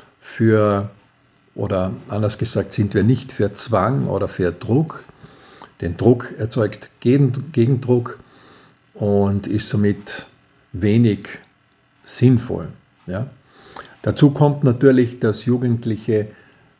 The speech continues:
sehr, sehr häufig vorbelastet sind durch Schule, sehr negativ vorbelastet sind, äh, zur Thematik, äh, Lernen und Weiterbildung und Weiterentwicklung. Auf gut Deutsch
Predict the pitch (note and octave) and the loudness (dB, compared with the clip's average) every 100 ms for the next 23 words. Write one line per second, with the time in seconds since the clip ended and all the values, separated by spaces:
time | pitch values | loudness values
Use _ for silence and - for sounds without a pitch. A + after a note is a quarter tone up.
0 | _ _ - - - B2 B2+ B2 B2 G2+ | _ _ -10 -4 2 4 4 2 2 2
1 | G2 G#2 - G#2+ G2+ - - - - A#2+ | 2 0 0 -4 -4 -10 -20 -16 0 2
2 | C3 B2+ G#2+ G2+ G#2 A2 - - A2+ A#2+ | 4 2 2 2 0 -6 -4 -2 0 0
3 | A#2 - _ _ _ _ _ - A2+ - | -4 -12 _ _ _ _ _ -2 -2 0
4 | - C3 C3 C#3 C3+ - - - - G2+ | -2 2 4 4 2 -2 -14 -10 -4 -2
5 | G2 G2 B2 C3+ A#2 B2 - B2 A#2 A#2 | 0 0 2 0 2 -2 0 0 2 0
6 | G#2 A2 - A2 - A2 G#2+ A2+ - - | 0 -2 -4 -6 -4 -2 -2 -4 -8 -18
7 | - - _ _ - G2+ G2+ F#2+ F#2+ - | -20 -20 _ _ -12 -6 -4 -4 -6 -4
8 | A2+ A2 G2 G2 G2 G#2+ - - - _ | -2 0 0 0 0 -4 -4 -14 -18 _
9 | _ - - - G2+ F2+ F2 G2+ A2+ B2+ | _ -20 -20 -12 -6 -4 2 4 4 4
10 | A#2+ A#2+ F#2 F#2 F#2+ A2+ C3 B2 A#2+ A2 | 0 -2 -6 -2 0 0 0 0 0 0
11 | A2 F#2 F#2 F#2 G#2+ - G#2 A2 - G#2+ | 0 -2 -2 0 0 0 -4 -4 -4 -4
12 | - A2 A2+ - - _ _ _ _ _ | -2 -2 -2 -4 -20 _ _ _ _ _
13 | _ _ - - - - - A#2 - E3 | _ _ -16 -16 -18 -20 -6 -4 4 4
14 | D#3+ B2+ C3+ - - | 8 6 6 0 -8